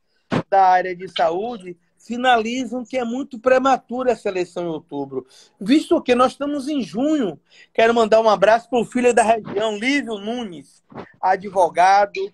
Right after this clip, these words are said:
da região de Itaberaba, Milagres, uma figura extraordinária. Conhece aí Macajuba, Rui Barbosa, corredor de vaquejada.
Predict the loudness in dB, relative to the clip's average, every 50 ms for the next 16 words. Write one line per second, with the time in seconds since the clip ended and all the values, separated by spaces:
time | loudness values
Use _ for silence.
0 | _ _ _ _ _ _ _ _ _ _ _ 2 2 4 4 4 2 2 -2 -4
1 | -4 -4 -4 -6 -8 -4 0 0 2 4 2 4 4 6 6 6 4 4 2 0
2 | -4 -6 -6 0 2 4 6 6 6 4 4 2 -4 -10 -12 -14 -16 _ _ _
3 | _ _ _ _ -8 -2 -2 -2 -2 -2 _ -14 -16 -12 -12 -10 -10 -10 -8 -2
4 | 2 4 4 4 4 2 -2 -6 -4 -4 0 0 0 0 -2 -6 -12 -14 _ _
5 | _ _ _ _ _ _ -6 0 2 4 4 4 4 2 2 2 2 2 2 0
6 | 0 -2 -2 0 -2 -2 -2 -4 -6 -6 -4 -4 -4 -2 0 0 0 0 0 0
7 | 0 0 0 0 0 0 0 0 0 _ 0 0 0 2 0 -2 -2 0 -2 -2
8 | 0 2 0 0 0 0 0 0 0 0 -4 -10 -20